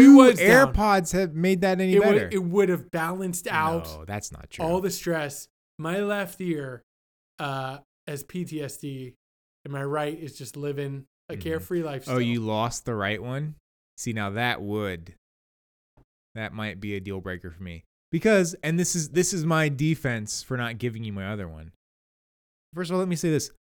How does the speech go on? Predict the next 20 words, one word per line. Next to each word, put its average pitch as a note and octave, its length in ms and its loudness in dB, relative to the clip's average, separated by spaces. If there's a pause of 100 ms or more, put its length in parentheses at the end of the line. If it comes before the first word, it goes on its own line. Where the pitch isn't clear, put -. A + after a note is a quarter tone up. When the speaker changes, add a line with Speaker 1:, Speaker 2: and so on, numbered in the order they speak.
(100)
Speaker 1:
I D4 100 0
can't G#3 240 -2
even C3+ 160 -2
think D3+ 240 -4
of C3+ 80 -8
a B2 60 -4
single E3+ 480 -2
moment C3 840 -2 (140)
where A#2+ 160 -6
I've A#2+ 220 -2
had B2 280 -6
both A2+ 240 -2
of A#2 80 -8
my G#2+ 200 -6
AirPods G2 540 -8
in G2+ 120 -8
at F2 80 -12
the F2 100 -16
same E2+ 240 -14
time. - 300 -20